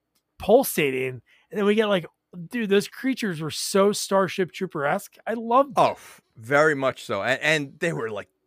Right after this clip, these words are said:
Speaker 2: so many of 'em. Like,
Speaker 1: Oh,
Speaker 2: I mean, ridic-,
Speaker 1: too many of 'em.
Speaker 2: ridiculous. Yeah. W-, and, and they do something later on, which I didn't understand, but, um, yeah, I mean, uh, yeah, again,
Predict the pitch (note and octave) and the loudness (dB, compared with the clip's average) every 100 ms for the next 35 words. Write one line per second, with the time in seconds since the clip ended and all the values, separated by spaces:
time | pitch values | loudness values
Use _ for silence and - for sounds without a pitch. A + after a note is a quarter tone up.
0 | - _ _ _ - - - - D#3 C#3 | -20 _ _ _ -18 -14 -12 -6 0 0
1 | C3+ A#2 A2+ G2+ F2+ F2+ _ - G#2 - | 0 -2 -2 -2 -6 -14 _ 0 4 4
2 | A2+ A2 A2 G#2 A2 A#2 A#2 - G#3+ G3 | 4 0 -2 -4 -4 -4 -6 -2 0 2
3 | C3+ B2 C#3+ - G2+ F#2 - - - A2 | 0 0 0 -2 -6 -8 -14 -14 -4 -4
4 | F#2 - _ _ - C4+ - G#3 A3+ G#3+ | -4 -10 _ _ -6 -2 2 4 4 2
5 | G#3+ G#3+ F#3 B3+ F4 D#4+ D#4+ B3 A3 G#3+ | 0 2 2 2 -2 -4 -6 -2 2 4
6 | G#3 G3+ E3 D3 - C#3 B2+ D3+ D#3+ C3+ | 2 0 -2 -6 -2 -2 0 -2 -2 -4
7 | C#3 A#2 - A#2 A#2+ C3 B2+ G#2+ - _ | -6 -8 -6 -4 -4 -4 -2 -4 -4 _
8 | _ _ B2+ A#2+ A2 A2 G#2+ E3+ A#3+ G3 | _ _ -6 -4 -4 -4 -4 0 2 0
9 | C#3 D3 D3 D3+ C#3+ D3 B3+ - A#3 A#3 | -2 -2 -2 0 -2 -2 -6 -4 0 2
10 | D3+ | 0